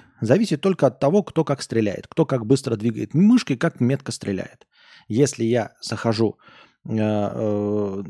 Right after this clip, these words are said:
условно в шахматы, то я надеюсь, что в шахматах мы будем мериться умом. А если я сажусь, и человек мне вот это Чапаева бьёт, вот и разбивает мои фигуры, тогда зачем я зашёл в шахматы? И когда я зашёл, захожу в World of Warcraft,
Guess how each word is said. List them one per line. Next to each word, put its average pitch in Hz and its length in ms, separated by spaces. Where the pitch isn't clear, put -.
условно 120 440
в - 80
шахматы, 196 520
то 175 220
я 131 240
надеюсь, 165 380
что - 160
в - 40
шахматах 147 400
мы 135 140
будем 131 380
мериться 143 420
умом. 160 480
А 110 140
если 139 260
я 131 200
сажусь, 147 360
и 123 60
человек 135 320
мне 123 180
вот 110 140
это 110 260
Чапаева 160 540
бьёт, 107 320
вот - 220
и 107 160
разбивает 107 500
мои 104 120
фигуры, 104 440
тогда 110 180
зачем 127 300
я 110 80
зашёл 107 260
в - 60
шахматы? 98 480
И 110 80
когда 143 180
я 139 60
зашёл, 131 480
захожу 135 320
в 135 40
World 139 180
of 131 100
Warcraft, 202 480